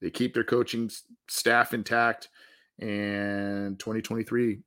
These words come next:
could be a very special year for them. Hopefully that's the case. I'm Anthony Cosenza with Cincy Jungle dot com. Keep it there for all your news, opinions, analysis, videos, podcasts, all kinds of stuff. We've got all kinds of stuff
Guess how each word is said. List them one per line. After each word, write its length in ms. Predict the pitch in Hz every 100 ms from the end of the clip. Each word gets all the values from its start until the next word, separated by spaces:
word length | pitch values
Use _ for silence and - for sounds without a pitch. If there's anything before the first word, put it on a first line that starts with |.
| _ -
could 160 | 98 95
be 140 | 104
a 40 |
very 220 | 101 101 101
special 340 | - 101 107
year 160 | 101 101
for 160 | -
them. 200 | 95 95
Hopefully 320 | 92 95 87
that's 240 | 87 87 -
the 60 |
case. 360 | 78 95 80 - - _ _ -
I'm 100 | 120
Anthony 300 | 120 110 104
Cosenza 340 | 104 107 104
with 140 | 98 98
Cincy 320 | 117 98 90
Jungle 500 | 98 101 98 92 90 _ -
dot 280 | 95 -
com. 480 | - 113 135 156 156 - - - _ _ _
Keep 220 | - 170
it 100 | 151
there 320 | - 151 117 87
for 160 | -
all 120 | 104
your 100 | 104
news, 380 | 110 120 120 107
opinions, 560 | - - 131 127 101 101
analysis, 580 | 107 120 113 104 101 117
videos, 500 | 123 120 104 95 -
podcasts, 640 | 139 123 113 107 98 -
all 120 | 135 131
kinds 260 | - 110
of 60 | 95
stuff. 280 | - 95 107
We've 80 |
got 180 | 98 92
all 160 | 104 104
kinds 240 | - 104
of 80 | 90
stuff 300 | - 104 -